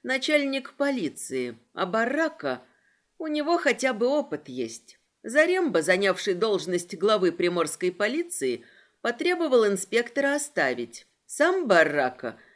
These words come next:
так и вовсе объявил себя единственным, кто догадался, что в Приморске орудуют агенты султаната, скромно умалчивая, что агентом он считал меня. В общем, работаешь, работаешь,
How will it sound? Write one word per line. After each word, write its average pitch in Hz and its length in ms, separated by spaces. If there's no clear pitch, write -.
так 381 180
и 381 80
вовсе 220 440
объявил 208 420
себя 285 280
единственным, 170 1080
кто 214 240
догадался, 185 680
что 185 200
в 180 80
Приморске 180 840
орудуют 254 520
агенты 226 460
султаната, 214 840
скромно 302 560
умалчивая, 285 880
что - 240
агентом 320 880
он 349 280
считал 233 640
меня. 233 580
В 311 120
общем, 285 540
работаешь, 240 880
работаешь, 247 840